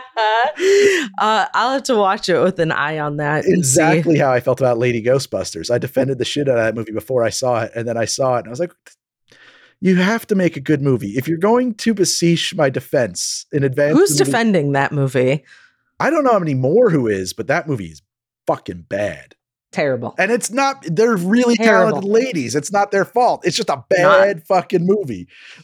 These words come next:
Speaker 2: Women
Speaker 1: Hundred percent agree
Speaker 2: deserve
Speaker 1: with you.
Speaker 2: better movies. <laughs>
Speaker 1: I kinda felt the way about, that way about Wonder Woman when it came out, and everyone was like, "We must love this movie. We will love this movie." And I was like, It's, it's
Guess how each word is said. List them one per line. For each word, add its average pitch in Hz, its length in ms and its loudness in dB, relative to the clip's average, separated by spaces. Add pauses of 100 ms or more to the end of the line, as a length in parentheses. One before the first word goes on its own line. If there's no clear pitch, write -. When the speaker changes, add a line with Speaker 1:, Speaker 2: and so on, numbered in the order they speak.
Speaker 2:
Women 170 200 4
Speaker 1:
Hundred 254 140 2
percent - 280 2
agree 190 200 4
Speaker 2:
deserve 135 80 2
Speaker 1:
with 131 140 -2
you. 127 60 2
Speaker 2:
better 175 500 2
movies. 135 480 -2 (800)
<laughs> - 320 -8 (920)
Speaker 1:
I - 80 -2
kinda 466 200 2
felt 240 200 -2
the 214 80 2
way 208 180 4
about, 196 380 0
that 190 180 2
way 190 140 4
about 170 220 0
Wonder 196 300 2
Woman 151 300 0
when 147 100 -2
it - 100 -6
came 151 220 -2
out, 139 160 -2
and 160 100 -2
everyone 156 380 2
was 151 180 -2
like, 147 280 -2
"We 156 140 2
must 214 380 0
love 240 200 -2
this 240 180 0
movie. 226 260 0
We 185 140 2
will 151 140 2
love 208 260 -2
this 214 180 -2
movie." 156 240 -2
And 156 100 0
I - 20 0
was 165 120 -2
like, 202 200 -6 (100)
It's, 427 360 -2 (220)
it's 262 360 -2